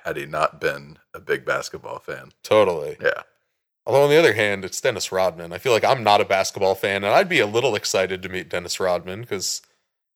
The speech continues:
Speaker 2: how often do you encounter a human being that's that strange, that's not,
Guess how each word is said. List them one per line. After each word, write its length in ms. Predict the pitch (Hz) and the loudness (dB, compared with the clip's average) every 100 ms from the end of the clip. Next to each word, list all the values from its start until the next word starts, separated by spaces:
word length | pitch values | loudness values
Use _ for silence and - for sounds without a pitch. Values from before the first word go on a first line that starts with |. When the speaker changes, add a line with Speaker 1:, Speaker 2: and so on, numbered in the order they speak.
| - | 6
Speaker 2:
how 100 | 139 | 8
often 280 | 135 127 117 | 8 4 -2
do 40 | |
you 100 | 117 | -2
encounter 560 | 110 110 127 123 107 101 | -2 -2 0 2 2 0
a 80 | 98 | -4
human 320 | 135 110 104 | -6 -6 -2
being 280 | 113 110 101 | 0 0 -2
that's 180 | 98 - | -6 0
that 200 | 107 - | 0 0
strange, 680 | - 117 120 113 98 92 | -2 0 0 0 -4 -8
that's 240 | 101 95 - | -8 -10 -4
not, 360 | 104 101 - | 0 0 -2